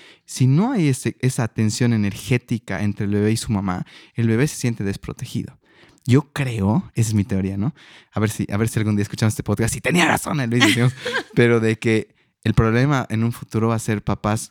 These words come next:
Speaker 1: que no han tenido nada de atención por estar en sus dispositivos móviles,
Speaker 2: Ujú.
Speaker 1: que el iPad, que el iPhone, el Instagram y demás, porque se ve mucho.
Speaker 2: Sí, eso, eso es cierto, ni hablar de eso, pero es como volver al mismo tema este, o sea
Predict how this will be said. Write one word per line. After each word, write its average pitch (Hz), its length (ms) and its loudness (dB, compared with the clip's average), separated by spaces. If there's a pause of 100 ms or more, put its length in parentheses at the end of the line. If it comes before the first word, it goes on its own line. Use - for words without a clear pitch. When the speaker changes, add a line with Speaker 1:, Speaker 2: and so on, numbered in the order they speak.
Speaker 1:
que 107 100 -2
no 117 240 4
han 127 220 2
tenido 107 320 0
nada 147 360 4
de 123 60 0
atención 117 500 -2
por 104 140 -2
estar 101 300 -2
en 101 80 0
sus - 340 -6
dispositivos 107 680 -6
móviles, 117 560 2
Speaker 2:
Ujú. - 40 -16
Speaker 1:
que - 100 -16
el 92 180 -6
iPad, 82 300 -6
que - 180 -14
el 92 100 -6
iPhone, 110 480 -2 (300)
el 95 180 -6
Instagram 101 540 0
y 98 60 -2
demás, 92 340 -4
porque 101 260 -6
se 101 140 -2
ve 101 140 2
mucho. 78 360 -6 (360)
Speaker 2:
Sí, 214 340 2
eso, 208 420 -2
eso 220 240 -4
es 220 80 -2
cierto, 180 460 -2
ni 147 600 0
hablar 156 360 -2
de 151 140 -2
eso, 156 320 -8
pero 156 460 0 (480)
es 247 180 0
como 214 280 4
volver 196 280 2
al 208 120 2
mismo 208 300 2
tema 185 320 2
este, 180 160 -6
o 175 40 -2
sea 180 240 0